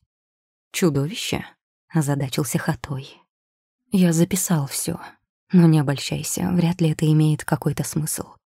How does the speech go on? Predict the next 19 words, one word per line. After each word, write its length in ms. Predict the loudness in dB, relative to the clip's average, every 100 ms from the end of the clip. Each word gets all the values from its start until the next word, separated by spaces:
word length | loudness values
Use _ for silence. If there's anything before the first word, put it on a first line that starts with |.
| _ -6
Так 180 | -4
что 420 | -4 -6 -6 -6 -2
я 220 | 2 4
могу 220 | 4 2
его 200 | 0 0
увезти?" 580 | -2 -2 -2 -4 -6 -8 -10 _ _ _ _ _ _ _
"Да, 320 | 2 2 2 2
и 140 | 8 8
на 80 |
всякий 320 | 8 4 4 4
случай 320 | 4 4 4
забери 320 | 6 6 6
его 160 | 4 2
одежду, 480 | 0 -4 -4 -6 -4 0
вдруг 300 | 2 2 2
там 160 | 2
найдется 480 | 4 2 0 -4 -6
что-то 360 | -4 -4 0 0
интересное". 640 | 0 -2 -2 -6 -8